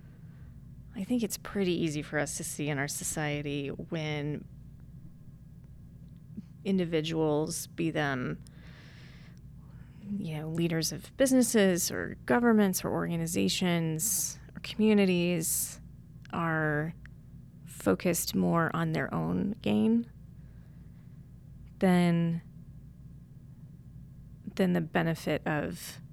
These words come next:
whomever they're leading. And we all have examples of those leaders in our lives who, like I,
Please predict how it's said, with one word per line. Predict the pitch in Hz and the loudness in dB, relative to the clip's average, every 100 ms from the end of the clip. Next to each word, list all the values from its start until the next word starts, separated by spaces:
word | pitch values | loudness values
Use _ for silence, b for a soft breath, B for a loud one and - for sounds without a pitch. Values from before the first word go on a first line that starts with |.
| - | -14
whomever | - 233 196 160 160 | 2 4 6 2 0
they're | 143 143 | 0 0
leading. | 151 143 95 - - - - - - - - - - | 0 -2 -2 -4 -10 -14 -18 -18 -18 -18 -18 -6 0
And | 190 | 4
we | 202 | 6
all | 214 | 6
have | 214 208 | 4 2
examples | 190 185 175 185 175 | 0 0 2 0 -2
of | 160 | -2
those | 156 165 | -4 -2
leaders | 277 320 214 | 0 2 4
in | 185 | 4
our | 170 | 2
lives | 165 156 156 165 - | 2 2 0 -2 -6
who, | - 175 165 165 160 160 - | 0 2 4 2 2 0 -2
like | - 160 180 | -4 -4 -2
I, | 160 - | 0 -2